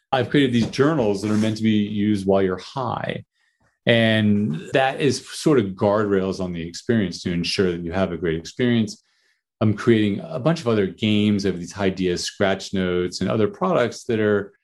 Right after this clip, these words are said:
you know, again, meant to, like, ensure that you have a positive creative experience when you're using our cannabis or anybody's cannabis.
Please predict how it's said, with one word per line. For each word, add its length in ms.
you 120
know, 60
again, 400
meant 320
to, 800
like, 280
ensure 500
that 120
you 100
have 100
a 80
positive 920
creative 380
experience 680
when 140
you're 160
using 520
our 280
cannabis 520
or 60
anybody's 440
cannabis. 520